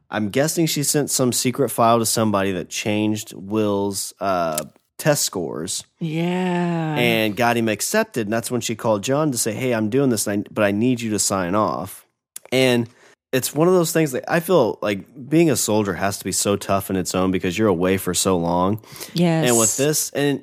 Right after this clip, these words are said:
Speaker 1: in some of these countries, it's almost probably like being on another planet. But at least, you
Speaker 2: Mm-hmm.
Speaker 1: know, when you get home, you'll be able to see your, your family. But in this scenario, she's like, "Hey, I'm taking kids off planet. You haven't seen them for a long time, but I'm taking 'em."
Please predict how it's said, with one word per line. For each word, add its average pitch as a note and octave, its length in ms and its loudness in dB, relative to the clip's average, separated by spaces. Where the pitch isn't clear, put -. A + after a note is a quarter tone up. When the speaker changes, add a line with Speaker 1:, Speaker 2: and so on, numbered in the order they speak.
Speaker 1:
in C#3 120 0
some F#3 180 2
of F3+ 60 2
these C#3+ 160 0
countries, C3 400 0
it's G2 120 -6
almost B2+ 440 2
probably C#3 260 0
like D3+ 240 0
being D#3 160 2
on D#3 140 0
another D#3 240 0
planet. D#3 480 -2
But C3+ 260 0
at - 100 2
least, E3+ 240 2
you - 60 0
Speaker 2:
Mm-hmm. C#3+ 60 2
Speaker 1:
know, B2+ 300 0
when A#2 160 -2
you A2+ 100 0
get A#2+ 220 -2
home, B2 220 -2
you'll A2 120 0
be G#2+ 100 0
able G#2 140 -2
to G2 40 -2
see G#2+ 180 -4
your, F#2+ 140 -2
your G2+ 160 -8
family. A#2+ 640 0
But A#2+ 120 -4
in A2 100 0
this D#3 160 0
scenario, C3+ 200 0
she's - 120 -4
like, G2+ 140 -2
"Hey, C#3 180 -2
I'm C3+ 160 0
taking C#3+ 340 -2
kids G#2 240 -4
off F#2+ 220 2
planet. F#2 240 -2
You C#3 160 4
haven't F#3+ 220 4
seen D#3+ 260 4
them C3 100 4
for A#2+ 140 -2
a G#2+ 40 2
long G#2 220 0
time, A2+ 300 0
but G2 80 -2
I'm G2+ 140 -2
taking B2+ 400 -4
'em." D2 240 -10